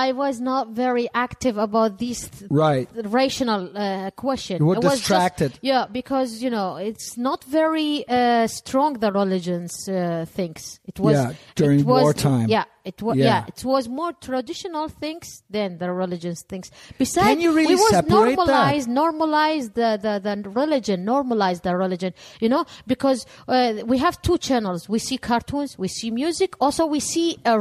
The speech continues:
Speaker 1: religious, uh, material.
Speaker 2: Mm-hmm.
Speaker 1: So, uh, they make it, they make it as not all the time the religion, religion, religion, yeah? They don't
Speaker 2: Yeah.
Speaker 1: make you bored with this.
Speaker 2: Right.
Speaker 1: Yeah?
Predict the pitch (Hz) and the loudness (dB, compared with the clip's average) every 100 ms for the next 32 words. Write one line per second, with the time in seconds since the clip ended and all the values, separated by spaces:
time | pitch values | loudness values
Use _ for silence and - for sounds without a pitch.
0 | 220 196 180 190 - - 202 185 - 190 | 2 2 0 -4 -6 -6 -4 -4 -2 -2
1 | 180 165 - _ _ _ 147 135 139 165 | -2 -6 -10 _ _ _ -2 0 0 2
2 | 254 233 - - 233 233 262 254 381 359 | 2 0 -6 -6 -2 2 2 2 2 2
3 | 247 214 - _ - 208 226 262 311 311 | -2 -2 -8 _ -6 -2 0 2 0 -2
4 | 233 226 240 - 233 277 - - 302 339 | -2 -2 -2 -4 -2 0 -2 -2 2 4
5 | 330 302 - 269 254 202 185 196 180 180 | 4 0 0 -2 0 -2 0 0 0 -2
6 | 185 185 175 180 175 170 156 170 180 208 | -2 -2 -4 -4 -4 -4 -6 -10 -8 -8
7 | 285 226 220 254 - 127 233 190 175 214 | -4 -2 2 4 4 0 -2 -2 2 4
8 | 196 170 - 185 156 175 156 139 127 _ | 4 2 -4 -6 -4 0 2 2 0 _
9 | - - - 196 233 | -20 -20 -10 -4 -4